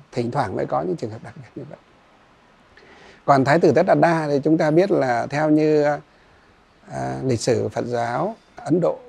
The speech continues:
cũng như lịch sử Phật giáo thế giới, đều, à, viết lại và đều công nhận rằng kể cả hai hệ thống Phật giáo,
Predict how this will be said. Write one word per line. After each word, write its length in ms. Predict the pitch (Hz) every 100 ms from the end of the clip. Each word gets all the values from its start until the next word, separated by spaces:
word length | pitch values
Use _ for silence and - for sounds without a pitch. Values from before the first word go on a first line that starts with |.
| -
cũng 120 | 143
như 80 | 151
lịch 160 | 139 113
sử 120 | 117
Phật 120 | 113
giáo 160 | 120 135
thế 180 | 143
giới, 280 | 147 143 170 226 _ _ _ _ _ _ _ _ _ _ -
đều, 420 | 123 120 113 113
à, 640 | 110 110 110 110 107 107 127 _ _ _ _ _ _ -
viết 180 | 175
lại 260 | 156 135 127 139
và 80 |
đều 180 | 120 123
công 240 | 113 147 147
nhận 180 | 135
rằng 240 | 143 123 101
kể 180 | - 113
cả 120 | 131
hai 200 | 127 151
hệ 160 | 151 135
thống 220 | - 131
Phật 120 | 147
giáo, 480 | 113 120 127 349 170